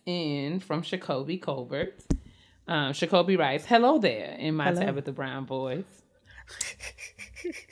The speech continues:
Speaker 1: Gracious podcast and life gurus, this is a follow-up to last week's name petty peeve. I too hate the dreaded pause when someone tries to figure out how to pronounce my first name,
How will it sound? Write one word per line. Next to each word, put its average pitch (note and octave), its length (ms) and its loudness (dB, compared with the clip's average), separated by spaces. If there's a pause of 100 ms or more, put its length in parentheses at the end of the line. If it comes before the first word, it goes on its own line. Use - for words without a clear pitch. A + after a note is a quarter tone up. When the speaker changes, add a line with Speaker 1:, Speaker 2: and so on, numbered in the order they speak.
Speaker 1:
Gracious A3 460 6
podcast F3+ 720 8
and D3+ 200 2
life D3+ 280 2
gurus, C#3 480 0
this G3 200 2
is F3 120 -4
a D3+ 80 0
follow-up D#3 760 4
to D3 160 0
last D#3+ 400 4
week's F3 300 -6 (480)
name G3+ 420 6
petty D3+ 320 2
peeve. B2+ 420 -8 (160)
I F#3+ 220 8
too C4 220 2
hate G#3 280 2
the E3+ 60 -2
dreaded D#3+ 400 0
pause C#3 500 2
when C#3 140 -4
someone C#3+ 360 -2
tries C#3 360 2
to D3 120 -2
figure C#3 300 -4
out B2 160 -2
how C3+ 140 -4
to - 140 -14
pronounce C3 460 -8
my C#3 160 -6
first - 340 -10
name, - 340 -10